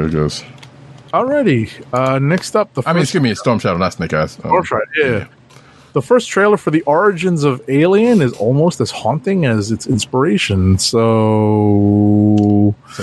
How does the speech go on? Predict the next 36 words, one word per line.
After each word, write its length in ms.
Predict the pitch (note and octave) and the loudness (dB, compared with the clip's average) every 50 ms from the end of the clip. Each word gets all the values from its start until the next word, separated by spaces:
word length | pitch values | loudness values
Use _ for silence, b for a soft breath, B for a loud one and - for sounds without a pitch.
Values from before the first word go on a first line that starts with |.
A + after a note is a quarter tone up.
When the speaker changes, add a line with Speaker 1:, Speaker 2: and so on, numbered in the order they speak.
| F2+ E2+ | -4 -2
Speaker 1:
yeah, 120 | F2+ F2+ | -2 -2
this 160 | F2 - A#2+ - | -2 -2 -2 0
is 60 | - | 0
not 180 | B2 A2+ - | 0 0 0
necessarily 400 | - G#2+ G2 - A2 G2+ F2+ F2+ | 0 -2 -2 0 0 0 0 -2
comics 320 | E2+ - G#2 F#2 F#2+ F2+ - | -2 -4 -4 -6 -6 -6 -4
related, 320 | F#2 F2+ F2+ F2+ F2+ E2+ | -2 -2 -2 0 -2 -2
but 140 | E2+ E2 D2+ | -2 -2 -2
there 180 | E2+ E2 E2 D2+ | 0 0 -2 -2
have 300 | D#2+ F2 E2 D#2+ D#2 - | -2 -2 -2 -2 -2 -2
been 180 | D#2+ D#2 E2 - | -2 -2 -2 -2
Aliens 320 | G2 F2 D#2 D#2 D2+ D2+ - | -2 -2 -2 -2 -2 -4 -4
comic 240 | - D#2+ E2 E2 D#2 | -2 -2 -2 0 -2
books, 240 | E2 E2 - - | -2 -4 -4 -4
and 140 | E2 D#2+ D#2+ | -2 0 0
yes, 180 | E2 D#2+ D2+ - | 0 -2 -2 -6
this 180 | - - E2+ | -8 -8 -4
is 60 | F2 E2 | -4 -2
about 240 | D#2 D#2 D#2+ D#2 | -2 -2 -4 -4
the 100 | D#2+ E2 | -4 -6
original 340 | D#2 D#2+ E2 D#2 D#2 D#2+ - - | -4 -4 -4 -2 -2 -4 -4 -4
Alien 520 | E2 E2 E2 D#2 D2+ D2+ D2 E2+ E2+ E2 | -4 -4 -2 -2 -2 -2 -4 -4 -4 -4
movie, 420 | E2 E2 D#2 D2+ D#2 D#2 D#2+ - - - - | -4 -4 -2 -2 -2 -4 -4 -6 -8 -12 -8
uh, 240 | - - C#2+ C#2+ D2 | -4 -2 -2 -2 -4
from 380 | - - E2+ E2 D#2 D2+ D#2+ - | -4 -2 -2 0 0 0 -2 -4
seventy-eight. 920 | - - E2 D#2 D2+ D2+ D2+ E2 D#2+ D#2+ D#2+ E2 - - - - D#2+ E2 | -6 -6 -4 -2 -2 0 0 -2 -2 -2 -2 -4 -4 -6 -8 -8 -6 -2
Speaker 2:
Is 80 | - B2+ | 0 0
it 100 | C#3+ B2+ | 0 0
a 20 | |
documentary? 600 | B2 B2+ C#3 - - B2 A#2+ B2+ C#3 - C4+ C4+ - b b b b b - | 0 0 -2 0 0 2 2 2 2 0 -2 -4 -6 b b b b b -6
Speaker 1:
Uh, 180 | G#2 G#2+ G#2+ G2 | -2 -2 -2 -2
sounds 240 | - C#3 C#3+ D#3 C3 | -2 -2 0 0 0
like, 200 | A2 G#2+ G2 - | 0 -2 -2 -4
yes. 320 | - A2+ A2 F#2+ - - - - _ _ - F#3+ | -4 -4 -4 -4 -6 -10 -20 -20 _ _ -6 -6
Speaker 2:
Okay. 240 | G3+ - G#3 A#3 B3 _ _ _ _ _ _ _ _ _ _ _ _ _ _ _ - | -4 -4 -4 -6 -6 _ _ _ _ _ _ _ _ _ _ _ _ _ _ _ -8
Speaker 1:
Yeah, 200 | - - A2+ | -8 -6 -6